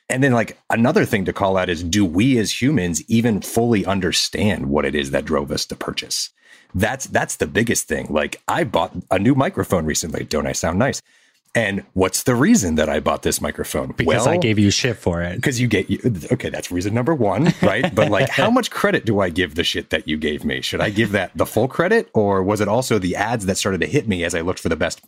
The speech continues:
Speaker 1: you know, and easiest microphone to use? Um, and so there's all these different things that it, from a human psyche perspective, I don't think we always know what drove us to buy and what is causing us to do things.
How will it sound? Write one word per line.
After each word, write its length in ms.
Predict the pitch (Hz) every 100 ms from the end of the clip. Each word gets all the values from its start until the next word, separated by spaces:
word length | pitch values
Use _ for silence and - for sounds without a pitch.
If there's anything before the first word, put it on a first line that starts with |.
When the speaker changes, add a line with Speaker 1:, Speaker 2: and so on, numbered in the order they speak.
| -
Speaker 1:
you 100 | 92
know, 80 | 78
and 180 | 82 87
easiest 360 | 90 82 80
microphone 480 | 85 87 76 85 78
to 100 | -
use? 420 | 76 78 65 69 - _ _ _ _ _ _
Um, 480 | - 90 85 85 78 -
and 100 | 98
so 140 | 107
there's 120 | 104
all 140 | 110 120
these 160 | 123
different 340 | 101 113 101 87
things 240 | 120 113
that 120 | 87
it, 100 | 90
from 220 | - 95 85
a 20 |
human 300 | - 110 85
psyche 280 | 92 107 90
perspective, 440 | 85 - 85 82
I 160 | 85 113
don't 160 | 156
think 160 | 147 101
we 100 | 98
always 300 | 90 82 76
know 260 | 78 82
what 300 | 67 65 80
drove 260 | 78 78 73
us 160 | 69 -
to 100 | 67
buy 340 | 69 67 67
and 220 | 67 73
what 120 | 73
is 80 | 71
causing 420 | - 80 78 73
us 140 | 73 -
to 100 | 78
do 220 | 78 76
things. 500 | - 69 69 - -